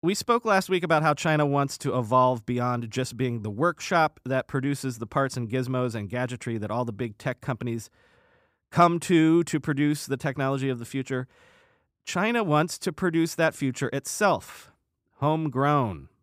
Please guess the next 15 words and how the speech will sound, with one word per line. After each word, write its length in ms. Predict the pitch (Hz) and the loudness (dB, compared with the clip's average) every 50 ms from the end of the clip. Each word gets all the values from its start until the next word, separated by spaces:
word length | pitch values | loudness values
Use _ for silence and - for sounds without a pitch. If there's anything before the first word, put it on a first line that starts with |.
| _ _ _ _ _ _ _ | _ _ _ _ _ _ _
Doesn't 300 | 104 104 107 127 98 120 | -10 -8 -8 -8 -6 -4
need 220 | 127 139 143 127 | -2 -2 -2 -2
your 120 | 127 127 | -2 -4
guidance 600 | 113 101 117 117 120 123 120 123 117 - - - | -2 -4 -4 -4 -2 -2 -4 -4 -6 -8 -10 -12
or 180 | - - 107 101 | -10 -10 -10 -8
input 420 | - 120 123 120 - 131 123 - | -6 -6 -6 -6 -4 -4 -4 -4
or 80 | - 117 | -4 -6
even 240 | 104 117 110 131 117 | -6 -6 -6 -6 -6
participation 840 | - 131 117 - 170 147 - 151 - - 180 175 196 - - 147 104 | -6 -8 -8 -6 -8 -8 -8 -8 -8 -6 -6 -6 -4 -4 -6 -6 -4
anymore. 540 | 117 120 113 107 104 101 95 87 76 73 - _ _ _ _ _ _ _ _ _ _ _ _ _ _ _ _ _ _ _ _ - | -4 -4 -4 -6 -6 -6 -8 -10 -12 -14 -18 _ _ _ _ _ _ _ _ _ _ _ _ _ _ _ _ _ _ _ _ -2
They're 100 | 135 139 | 0 2
not 180 | 160 160 151 | 2 2 2
quite 220 | - 175 151 131 135 | 2 0 -2 0 0
there 160 | 143 123 120 | 0 -2 0
yet, 540 | 117 117 143 190 202 151 143 151 - - | 0 2 4 6 6 6 4 2 0 -6